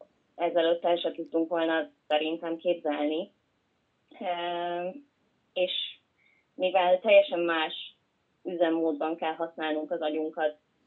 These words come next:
ahhoz, hogy itt boldogulni tudjunk, tehát nyilván az elején még magyarról lefordítani angolra az összes gondolatunkat, és akkor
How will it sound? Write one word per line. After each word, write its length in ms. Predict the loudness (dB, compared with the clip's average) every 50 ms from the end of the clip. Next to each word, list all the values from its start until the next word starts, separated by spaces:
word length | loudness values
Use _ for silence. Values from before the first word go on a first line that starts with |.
| _ _ _ _ _ _ _ _ _ _ _ _ _ _ _
ahhoz, 420 | -4 -4 0 0 0 0 0 -2 -4
hogy 120 | -4 -2
itt 200 | -2 -4 -4 -2
boldogulni 680 | 2 4 4 4 4 0 -2 -2 0 0 2 2 0
tudjunk, 580 | -2 -2 -2 -2 0 0 0 0 -2 -2 -4 -6
tehát 220 | -6 -8 -8 -8 -6
nyilván 400 | -4 -4 -4 -4 -4 -4 -4 -4
az 140 | -4 -4
elején 320 | -2 -2 -2 -4 -4 -6 -6
még 240 | -4 -6 -6 -6 -6
magyarról 500 | -6 -4 -4 -4 -4 -4 -4 -4 -2 -2
lefordítani 720 | -2 -4 -4 -6 -8 -8 -8 -10 -12 -10 -10 -10 -8 -10 -10
angolra 720 | -8 -6 -6 -4 -4 -4 -4 -6 -6 -4 -6 -6 -6 -8 -12 _ _ _ _ _ _
az 120 | -10 -6
összes 400 | -4 -4 -4 -4 -6 -8 -8 -6
gondolatunkat, 1000 | -4 -2 -2 0 0 0 0 -2 -2 -4 -6 -8 -8 -6 -4 -4 -4 -2 -4 -6 -10
és 120 | -12 -12
akkor 460 | -12 -12 -10 _ -6 -4 -4 -4 -6